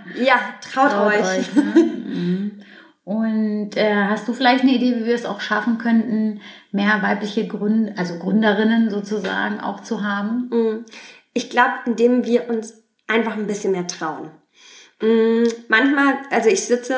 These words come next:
Speaker 2: in vielen Terminen gerade immer nur mit Männern.
Speaker 1: Mhm.
Speaker 2: Und, ähm, Anja, hab ich so das Gefühl, weiß nicht,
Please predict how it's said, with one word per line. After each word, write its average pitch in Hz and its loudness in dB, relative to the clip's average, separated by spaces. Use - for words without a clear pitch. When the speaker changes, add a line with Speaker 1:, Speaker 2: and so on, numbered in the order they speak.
Speaker 2:
in 220 -2
vielen 285 2
Terminen 247 0
gerade 233 0
immer 226 6
nur 214 2
mit 202 -2
Männern. 175 -2
Speaker 1:
Mhm. 180 0
Speaker 2:
Und, 226 2
ähm, 226 0
Anja, 240 -4
hab 262 -2
ich - -14
so - -6
das 254 -2
Gefühl, 262 0
weiß 240 0
nicht, 202 0